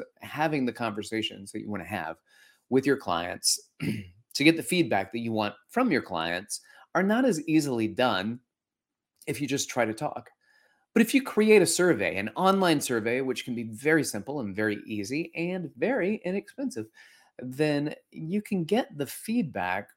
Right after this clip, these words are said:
from your clients. And you may wanna know, like,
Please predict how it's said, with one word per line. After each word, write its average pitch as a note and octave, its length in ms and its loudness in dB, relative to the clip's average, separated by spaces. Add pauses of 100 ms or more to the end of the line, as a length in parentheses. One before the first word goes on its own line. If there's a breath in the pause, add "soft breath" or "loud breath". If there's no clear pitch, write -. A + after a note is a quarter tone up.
(180)
from B2 460 -2
your D3 160 -2
clients. D#3 600 -4 (120)
And D3 320 -4
you G3+ 120 0
may C4+ 140 2
wanna E4+ 200 -2
know, C#3+ 320 2
like, A#2 380 -2